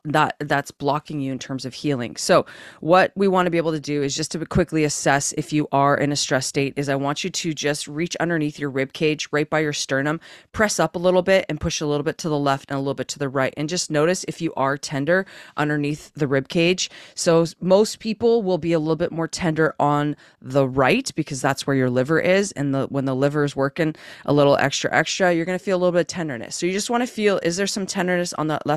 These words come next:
or that right? The vagus nerve actually innervates here. What happens when people are in survival? They will be tender here.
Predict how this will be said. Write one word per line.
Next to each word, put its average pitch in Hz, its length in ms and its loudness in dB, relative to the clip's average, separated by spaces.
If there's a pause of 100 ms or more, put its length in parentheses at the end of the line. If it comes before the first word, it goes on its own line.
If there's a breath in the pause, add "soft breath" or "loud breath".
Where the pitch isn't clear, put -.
or 160 60 -2
that 143 220 -2
right? 139 240 0 (240 loud breath)
The 165 100 -2
vagus 190 400 2
nerve 160 300 2
actually - 320 -4
innervates 139 400 -2
here. - 240 -8 (280 loud breath)
What 180 260 2
happens 165 440 0
when 143 140 -4
people 165 240 -2
are 156 40 2
in 151 60 -2
survival? 147 640 2
They 151 200 4
will 156 140 4
be 147 120 -2
tender 143 340 -4
here. 123 240 -6